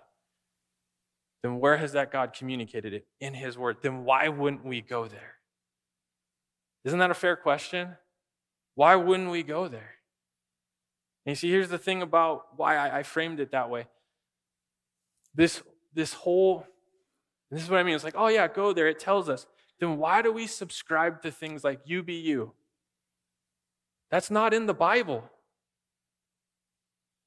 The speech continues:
"Do what makes you happy." That's not in the Bible. It becomes our guide. It's like, yeah, the Bible's true, it's that, but there's all these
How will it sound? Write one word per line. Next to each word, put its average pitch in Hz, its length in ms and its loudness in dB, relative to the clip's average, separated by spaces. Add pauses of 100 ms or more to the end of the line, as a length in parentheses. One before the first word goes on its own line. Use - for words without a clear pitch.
(220)
"Do 165 160 4
what 220 220 8
makes 208 340 -2
you 202 100 -4
happy." 190 520 2
That's 196 260 -6
not 190 340 4
in 214 140 -2
the 202 80 -6
Bible. 190 580 -2 (4000)
It 165 160 4
becomes 196 500 0
our 175 260 6
guide. 175 440 0
It's 160 120 -8
like, 165 140 -2
yeah, 196 280 4 (140)
the 151 60 -10
Bible's 175 560 2
true, 208 320 2
it's 185 160 2
that, 185 220 2
but 170 180 2
there's 160 200 -2
all 180 200 4
these 185 220 -6